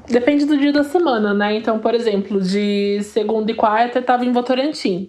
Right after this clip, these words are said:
Então, eu dava aula de manhã das sete ao meio-dia e quarenta, mais ou menos. Então, aí à tarde eu tinha a tarde livre pra fazer outras atividades. Na segunda eu tinha terapia, na quarta eu ficava na escola até cinco, porque eu tinha uma reunião, uma reunião de professores com a coordenação.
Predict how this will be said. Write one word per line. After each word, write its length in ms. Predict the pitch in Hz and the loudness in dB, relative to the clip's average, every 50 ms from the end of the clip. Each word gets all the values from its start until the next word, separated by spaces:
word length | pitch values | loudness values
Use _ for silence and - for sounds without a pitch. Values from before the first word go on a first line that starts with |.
| _ _ - | _ _ -10
Então, 280 | 220 208 - 214 208 | -8 -4 -2 -2 0
eu 40 | 202 | 0
dava 240 | 202 202 202 202 208 | 0 0 2 2 2
aula 180 | 202 202 202 196 | 2 2 2 0
de 140 | 190 196 | 0 -2
manhã 540 | 196 202 202 208 214 226 240 254 269 302 311 - 247 | -2 -2 -2 -2 -2 -2 0 0 0 -2 -4 -8 -6
das 440 | 214 220 233 226 226 226 226 226 226 | -2 0 2 2 2 2 0 -2 -6
sete 920 | - - - 226 208 220 233 247 262 254 247 - - 285 262 254 254 254 | -8 -4 -2 0 2 2 2 0 0 -2 -4 -8 -4 -4 -2 0 2 2
ao 200 | 247 240 240 233 | 2 2 2 0
meio-dia 400 | 233 226 220 226 208 202 220 226 | 0 -2 -2 -2 -2 -2 -4 -4
e 40 | 220 | -2
quarenta, 680 | - 247 233 233 233 220 208 196 196 190 190 - 196 | 0 0 2 2 2 0 0 0 0 0 0 0 0
mais 240 | 190 185 190 190 208 | 0 0 0 0 0
ou 60 | 202 | 0
menos. 580 | 196 185 175 175 175 175 175 175 180 - - - | 0 0 0 0 -2 -2 -4 -4 -6 -8 -8 -6
Então, 640 | 190 196 190 - 214 208 208 214 220 220 226 220 | -4 -4 0 0 2 2 2 2 0 -2 -2 0
aí 220 | 220 220 226 233 233 | 0 0 2 2 0
à 80 | 233 | 0
tarde 460 | 233 - 240 233 240 254 262 254 262 269 | 0 2 2 2 4 2 0 0 -2 -4
eu 60 | 247 | -4
tinha 280 | - - 269 254 254 | -2 -2 -2 0 -2
a 20 | 247 | -2
tarde 260 | 247 262 247 240 247 | 0 0 0 0 0
livre 260 | 240 247 254 247 269 | 0 0 0 0 0
pra 140 | 254 269 269 | 0 0 2
fazer 240 | 269 277 262 269 262 262 | 2 2 2 2 2 2
outras 320 | 262 254 262 254 269 254 | 2 2 2 0 0 2
atividades. 840 | 262 254 254 - 269 269 294 285 285 233 190 180 175 180 - - _ - | 0 0 0 0 -2 0 2 2 2 2 2 0 -2 -4 -14 -14 _ -8
Na 60 | 226 | -6
segunda 400 | 220 - 247 233 240 226 220 226 | -2 0 0 0 0 0 0 -2
eu 40 | 214 | -2
tinha 220 | - - 208 208 | -2 -2 -2 0
terapia, 640 | 208 220 220 220 214 - 269 277 285 285 277 262 247 | 0 0 0 0 0 0 0 2 2 2 2 2 2
na 100 | 220 226 | 0 0
quarta 360 | - - 240 247 247 247 254 | 2 2 2 2 2 0 -2
eu 40 | 247 | -2
ficava 260 | 277 - 254 247 247 | 0 0 0 2 2
na 80 | 240 240 | 2 0
escola 300 | 240 - 247 240 240 240 | 0 2 2 2 4 4
até 180 | 240 233 233 | 2 0 -2
cinco, 360 | 233 - - 269 277 285 285 | -2 -2 -2 -2 -2 -2 -4
porque 180 | - - 240 247 | -4 -6 -2 -2
eu 60 | 240 | -2
tinha 220 | 240 - 247 226 226 | -2 -2 -2 -2 0
uma 140 | 220 220 | 0 0
reunião, 680 | 220 226 233 220 220 220 220 220 220 233 240 277 349 - - _ | 0 0 0 0 0 0 0 2 2 2 2 0 -2 -6 -10 _
uma 120 | - 220 220 | -2 -2 0
reunião 380 | 233 214 208 214 214 208 202 | 2 2 2 2 2 2 0
de 120 | 202 202 - | 0 -2 -2
professores 540 | - 214 202 - 208 208 220 208 202 208 208 | -4 -4 -2 -2 -2 0 0 0 0 0 0
com 80 | - | 0
a 40 | 202 | 0
coordenação. 840 | 202 208 202 202 196 196 202 208 - - 247 226 226 240 320 370 | 0 2 0 2 0 0 0 -2 0 0 0 2 2 0 -2 -4